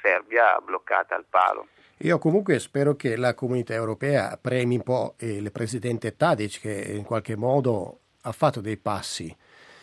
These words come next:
Speaker 1: E questa è stata la dichiarazione di Jelko Kacin di oggi, che ha detto: Sì, eh, premiamo la Serbia per, eh,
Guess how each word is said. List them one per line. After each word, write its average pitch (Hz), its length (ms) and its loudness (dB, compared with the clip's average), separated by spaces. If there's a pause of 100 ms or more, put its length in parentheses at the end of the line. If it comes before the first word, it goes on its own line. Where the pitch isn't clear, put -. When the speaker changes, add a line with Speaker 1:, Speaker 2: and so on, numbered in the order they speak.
(180)
Speaker 1:
E 110 40 0
questa 139 360 6
è 104 60 6
stata 117 240 4
la 113 100 6
dichiarazione 110 640 2
di 98 140 -4
Jelko 101 320 0
Kacin 92 720 2
di 90 140 -6
oggi, 104 400 2
che - 140 -4
ha - 20 -2
detto: 90 680 0 (140)
Sì, 127 160 0
eh, 95 240 -6
premiamo 104 480 2
la 110 140 2 (100)
Serbia 101 560 2
per, 92 380 0
eh, 85 360 2